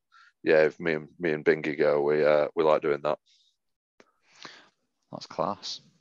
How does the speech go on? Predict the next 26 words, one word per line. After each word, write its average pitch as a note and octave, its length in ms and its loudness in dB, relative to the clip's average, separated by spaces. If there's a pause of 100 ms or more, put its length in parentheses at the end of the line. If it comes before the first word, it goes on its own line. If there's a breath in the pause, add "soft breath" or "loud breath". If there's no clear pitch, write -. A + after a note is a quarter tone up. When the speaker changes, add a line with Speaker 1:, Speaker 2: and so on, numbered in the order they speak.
(220)
Speaker 2:
We G2+ 80 -14
should A#2 120 -2
get, C#3 180 4 (460 loud breath)
do B2+ 60 2
they C3 140 10
have D3 200 4
that D3+ 260 2
at A2+ 100 -6
the, A#2+ 220 0
um, A#2+ 440 -4 (540)
the A2 80 -6
one A2+ 180 -2
next - 180 -6
to - 60 -14
the B2 60 -6
Chill - 220 -2
Factor? - 440 -10 (760 soft breath)
Speaker 1:
Yeah, D#2+ 260 8
but D2+ 200 0
it's D#2 100 -4
always E2 260 6
absolutely D#2 540 -2
rammed. C#2+ 380 -6 (380)
Speaker 2:
Yeah, C#2+ 300 -8
I - 60 -14
bet. - 280 -12